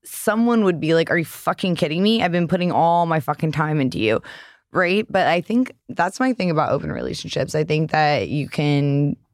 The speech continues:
it kinda gives you that freedom to, like, just learn to, like, if it ends up that way where you just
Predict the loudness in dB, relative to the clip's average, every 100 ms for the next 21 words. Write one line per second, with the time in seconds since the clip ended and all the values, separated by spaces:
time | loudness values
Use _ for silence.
0 | -4 -2 2 2 2 0 0 2 2 -2
1 | -2 0 2 0 0 0 0 0 -6 -20
2 | -20 -6 -2 -2 -2 0 2 2 2 2
3 | 2 0 0 0 0 0 2 2 0 0
4 | -2 0 0 0 0 -2 -4 0 2 2
5 | 2 0 -2 -18